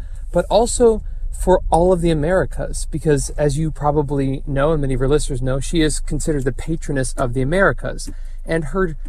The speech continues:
famous tagline, if you will, above the cathedral, written <clears throat> in beautiful letters is, "Am I not here who are your mother?" which is what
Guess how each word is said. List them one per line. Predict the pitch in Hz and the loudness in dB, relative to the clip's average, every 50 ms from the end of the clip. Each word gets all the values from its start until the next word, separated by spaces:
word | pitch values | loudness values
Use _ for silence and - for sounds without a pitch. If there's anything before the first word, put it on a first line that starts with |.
| - - - | -6 -6 -6
famous | - - - - 214 220 233 240 240 202 - - - | -6 -4 0 2 4 4 6 6 4 4 2 0 -2
tagline, | - - 175 175 165 165 156 147 139 131 113 117 117 123 127 | -2 0 2 2 2 4 4 4 4 4 6 4 4 2 2
if | 131 123 - - | 0 0 0 0
you | 143 131 | 0 2
will, | 123 131 123 123 123 131 - | 4 6 6 6 6 4 4
above | - 120 113 156 160 180 175 165 | 2 4 6 6 6 6 6 4
the | 170 - | 0 0
cathedral, | - 165 135 - 165 156 135 120 127 123 117 123 143 143 - - - - - - - - | 0 -2 -2 -2 -2 -2 -2 0 2 2 4 2 2 -2 -6 -10 -12 -12 -12 -12 -10 -4
written | 147 143 170 170 170 170 156 160 160 - - - - | 0 2 2 2 2 0 -2 -2 -4 -6 -8 -8 -8
<clears throat> | - 151 147 | -8 -6 -4
in | - 147 139 127 | -2 -2 -2 -2
beautiful | 113 127 151 170 185 175 - 165 143 | -2 0 0 2 2 2 2 4 4
letters | 139 139 131 139 135 127 123 | 4 4 4 4 2 2 2
is, | 135 131 127 123 - 143 | 0 0 0 0 -2 0
"Am | 147 156 170 180 | 0 0 0 0
I | 180 180 | -2 -2
not | 165 156 151 127 | -2 -2 -4 -4
here | - 135 131 135 139 127 | -6 -4 -4 -2 -2 -2
who | 135 143 - | -4 -4 -2
are | - 117 117 113 | -2 0 0 0
your | 110 117 117 | -2 -2 -2
mother?" | 117 123 135 139 131 - - | -2 0 0 0 -2 -4 -6
which | - 131 127 - - | -6 -6 -4 -4 -4
is | 131 120 | -2 0
what | 131 131 139 - | 2 2 2 2